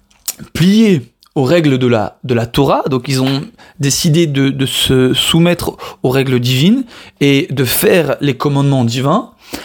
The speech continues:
alors ils sont considérés comme des convertis, et à partir de là, alors le, à, à partir de là, le, le fait que Yaakov s'est marié avec deux sœurs, c'est plus considéré comme réellement comme deux sœurs, et donc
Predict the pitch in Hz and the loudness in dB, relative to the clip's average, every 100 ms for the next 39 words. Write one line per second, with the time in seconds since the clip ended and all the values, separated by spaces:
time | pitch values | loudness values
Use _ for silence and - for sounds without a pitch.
0 | - - 139 160 254 208 208 - _ _ | -14 -4 0 2 4 2 -2 -6 _ _
1 | - 160 139 165 160 - 156 147 143 143 | -6 -4 -2 -2 -2 -4 0 -2 0 0
2 | 139 - 135 135 - 208 311 - 143 143 | 0 0 -2 0 0 0 -2 0 0 2
3 | 143 151 - - 262 220 185 226 185 233 | 0 -4 -4 -4 0 2 4 2 0 -6
4 | _ _ - - - 151 170 185 170 160 | _ _ -20 -20 -8 -4 -2 0 0 0
5 | 151 - 143 143 - 143 147 151 226 185 | -2 -2 -4 -4 -4 -4 -4 0 2 4
6 | 220 208 - _ _ - 147 143 139 151 | 2 0 -4 _ _ -6 0 2 2 2
7 | 143 135 - 254 233 196 170 147 175 147 | 0 -2 0 0 0 0 0 0 0 2
8 | 156 147 196 151 147 143 131 123 120 117 | 2 2 -2 -2 -2 -2 0 0 -2 -4
9 | 131 123 117 220 220 - - - - - | -4 -4 -2 0 0 -4 -14 -14 -8 -4
10 | 135 120 - 202 175 160 165 160 151 143 | -4 -2 -2 0 0 0 0 2 0 0
11 | 143 143 131 120 120 123 117 202 247 - | 0 0 -2 0 -2 -2 0 0 0 -8
12 | - - _ - 170 247 254 233 | -20 -20 _ 0 2 4 2 0